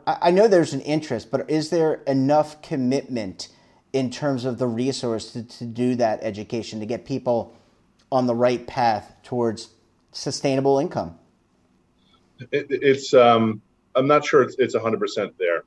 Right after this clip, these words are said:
Speaker 2: Uh, as I mentioned a few times, it really comes down to the employer's commitment and what they're providing.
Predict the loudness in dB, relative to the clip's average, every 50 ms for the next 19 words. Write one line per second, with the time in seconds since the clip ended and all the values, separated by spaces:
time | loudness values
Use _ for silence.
0 | _ -4 -4 -2 -2 -2 -2 -4 0 0 0 0 0 -2 -4 -2 -4 -4 -2 -2
1 | -4 -4 0 0 0 0 0 -2 -8 -10 -4 2 4 6 6 4 2 -2 0 2
2 | 2 2 2 2 2 0 0 -2 -2 -2 _ 4 6 6 6 6 4 0 -6 -8
3 | -4 -4 -4 -2 -2 -2 -2 2 2 0 2 2 -2 -4 -2 -2 0 2 2 2
4 | 0 -2 -6